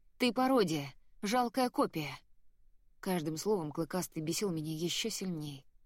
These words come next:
«А твоя мать умерла при родах, ты в курсе?» продолжал давить вампир. «Ты чудовище!» «Замолчи!»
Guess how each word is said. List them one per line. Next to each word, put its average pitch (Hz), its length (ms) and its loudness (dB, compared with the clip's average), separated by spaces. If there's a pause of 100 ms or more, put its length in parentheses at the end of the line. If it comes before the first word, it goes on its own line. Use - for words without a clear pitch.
(400)
«А 208 160 0
твоя 202 360 0
мать 208 340 -2
умерла 185 380 2
при 190 160 0
родах, 151 360 -4
ты 202 120 2
в - 60 -10
курсе?» 226 400 -2 (300)
продолжал 180 500 0
давить 160 300 -2
вампир. 151 420 -4 (300)
«Ты 233 120 4
чудовище!» 208 800 2 (560)
«Замолчи!» 185 800 0